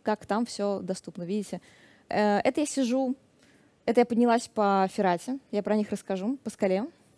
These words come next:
И снимаю, это перевал Фальцарего. Па-, Фальцарего — это перевал, параллельный тому Джау, который я показывала. И видите, вот он идёт, перевал. И везде проходят тропы. Везде проходят тропы.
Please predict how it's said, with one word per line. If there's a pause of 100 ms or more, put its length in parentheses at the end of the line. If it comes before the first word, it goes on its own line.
(580)
И
снимаю,
это
перевал
Фальцарего. (720)
Па-,
Фальцарего —
это
перевал, (100)
параллельный
тому (140)
Джау,
который
я
показывала. (320)
И
видите,
вот
он
идёт, (160)
перевал. (800)
И
везде
проходят (240)
тропы. (440)
Везде
проходят
тропы.